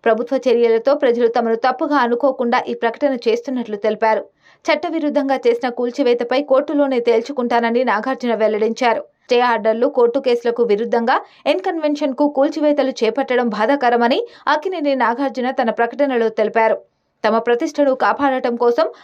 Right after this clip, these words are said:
కొన్ని వాస్తవాలను తెలియజేయడం కోసం చట్టాన్ని ఉల్లంఘించేలా తాము ఎటువంటి చర్యలు చేపట్టలేదని తెలిపేందుకు ఈ ప్రకటన చేస్తున్నట్లు తెలిపారు. అది ఓ పట్టా భూమి అని,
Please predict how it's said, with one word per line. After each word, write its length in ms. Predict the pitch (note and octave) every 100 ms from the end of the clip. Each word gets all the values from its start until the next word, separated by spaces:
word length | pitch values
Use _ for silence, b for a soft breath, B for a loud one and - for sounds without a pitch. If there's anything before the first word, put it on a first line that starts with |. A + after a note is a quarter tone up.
| B
కొన్ని 220 | D#4 E4+
వాస్తవాలను 680 | D4+ F4 F#4 E4 D4 D4 C#4
తెలియజేయడం 640 | C#4 A3+ C4 C4+ B3 B3
కోసం 320 | B3 A#3+ D#4 G4 B B
చట్టాన్ని 420 | E4 D4 E4+ D#4 D4
ఉల్లంఘించేలా 680 | A3+ C4 C#4+ C#4 C#4 B3+
తాము 280 | D4 C#4 A#3+
ఎటువంటి 400 | B3 A#3+ D4 C#4
చర్యలు 400 | C#4 A#3+ A#3+ A#3
చేపట్టలేదని 840 | A3+ B3 A3 C4+ A#3+ A3+ - B3
తెలిపేందుకు 640 | A#3+ A3 A3 A#3 A#3 A#3+ A#4 A#4 B
ఈ 80 | C4
ప్రకటన 460 | C#4 C#4+ D4 E4+ C#4+
చేస్తున్నట్లు 520 | C4+ D4 D#4+ C4+ A#3+ A3+
తెలిపారు. 380 | G#3+ G#3+ A3+ - - _
అది 180 | C#4+ D#4+ G4
ఓ 140 | D4+
పట్టా 320 | C#4+ C#4+ - E4
భూమి 300 | D4+ D4 D4
అని, 180 | C#4